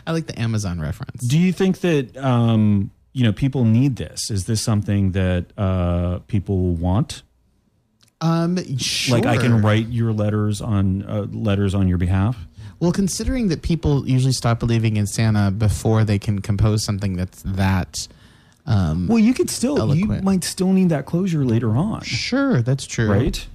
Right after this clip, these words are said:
Speaker 1: It's cheaper than therapy. Um,
Speaker 2: Way
Speaker 1: so
Speaker 2: cheaper than
Speaker 1: <laughs>
Speaker 2: therapy. So I've got another one.
Speaker 1: Okay.
Speaker 2: "Santa, let's face it, things are just not working out.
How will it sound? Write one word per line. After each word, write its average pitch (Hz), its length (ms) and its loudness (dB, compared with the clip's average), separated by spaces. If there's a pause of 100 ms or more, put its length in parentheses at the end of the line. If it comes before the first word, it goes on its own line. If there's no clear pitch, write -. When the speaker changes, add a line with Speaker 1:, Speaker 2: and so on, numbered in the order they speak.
(100)
Speaker 1:
It's - 100 -18
cheaper 139 320 -4
than 110 160 -4
therapy. 117 560 -2 (420)
Um, 135 680 2
Speaker 2:
Way 262 340 0
Speaker 1:
so 147 160 2
Speaker 2:
cheaper 120 320 2
than 104 200 2
Speaker 1:
<laughs> - 0 -
Speaker 2:
therapy. 95 520 0 (1000)
So - 120 -2
I've 131 80 0
got 160 120 2
another 120 280 2
one. - 200 -14 (220)
Speaker 1:
Okay. 117 220 -6 (340)
Speaker 2:
"Santa, 139 480 0 (600)
let's 127 180 -2
face 131 320 0
it, 127 140 -4
things 120 380 2
are 95 100 0
just 92 360 -4
not 101 140 0
working 98 320 0
out. 85 260 0